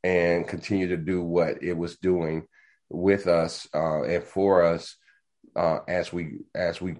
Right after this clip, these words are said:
continue to grow. So we'll be doing both of them simultaneously. Um, so the boss meeting is not going anywhere. Um, and, uh, we, I think we still need that. And I've heard from you all that we still need it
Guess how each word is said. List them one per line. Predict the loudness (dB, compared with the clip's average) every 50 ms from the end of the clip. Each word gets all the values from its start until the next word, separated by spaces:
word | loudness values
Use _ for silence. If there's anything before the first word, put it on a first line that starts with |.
| -12 -12
continue | -10 -10 -8 -6 -4 -4 -4 -4
to | -4
grow. | -6 -2 0 0 0 0 -2 -4
So | -6 -4 -4 -2
we'll | 0 0 0 0 2
be | 0 -2
doing | -2 0 2 2 4 4 2 2 2
both | 2 2 2 2 2 2
of | 0 0 0
them | -2 -8
simultaneously. | -6 -4 -2 0 0 0 0 -2 -4 -4 -2 0 0 2 0 0 -2 -4 -6 -4 -4 -4 -6 -6 _ _ _ _ _ _ _ _ _ _ 0
Um, | 2 2 2 2 0 -2 -6 -6 -10 _ _ _ _ -14 -12
so | -6 -2 0 2
the | 2 2
boss | 6 6 6 6 6 4
meeting | 2 2 2 2 2
is | 0 0 0
not | 2 2 2 2 2
going | 2 2 2 2 0
anywhere. | 0 -2 -2 0 0 0 -2 -2 -4 -8 _ _ _ _ _ _ _ _ _ _ _ -2
Um, | 0 2 4 4 4 2 0 -2 -4 -6 -10 -14 _ _ _ _ -6
and, | -2 0 0 2 2 0 0 -2 -2 -4 -8 -10 -14 _ _ _ _ _ _ _ _ _ _ -2
uh, | 0 0 0 0 0
we, | 0 0 0 0 0
I | 2 2 2 2
think | 4 2 2 2 2 -2
we | -4 -4
still | -6 -4 -2 0 0 2 2
need | 0 0 0 0 0 0 0 2
that. | 4 6 6 6 4 2 -2
And | -4 -2 -2 0 0
I've | 0 0 -2 -2
heard | 0 4 4 4 4 2
from | -2 -2 0 2 2 4 4
you | 4 4 4 6
all | 6 6 8 6 6 4 2 -2 -8 _ _ _ -4
that | 0 0 0 0
we | -2 -6
still | -8 -4 0 0 2 2
need | 2 2 2 2 2
it | 2 2 0 -2